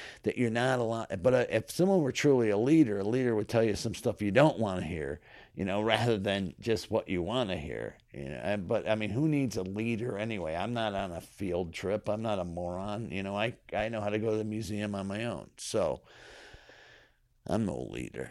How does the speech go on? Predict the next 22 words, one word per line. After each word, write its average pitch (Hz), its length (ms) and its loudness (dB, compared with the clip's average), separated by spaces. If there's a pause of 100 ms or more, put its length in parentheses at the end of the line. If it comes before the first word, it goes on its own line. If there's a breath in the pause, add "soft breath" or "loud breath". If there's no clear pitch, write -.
(160)
I 92 120 -2
mean, 95 220 -2
you 90 320 -6
know, 85 180 -6
like, 60 220 -6 (480)
but, 113 260 4
the, 78 100 -8 (800)
Ca-, 107 260 -2
you 135 140 2
know, 123 100 4 (220)
I, 117 60 -2
Carter, 131 800 4 (1000 soft breath)
I'm 87 80 -10
trying 123 300 -2
to 92 80 -4
think. 110 600 -2
Well, 139 260 2 (340)
you 113 100 -2
know, 113 200 0
J 110 340 2
F 101 160 -4
K, 95 640 0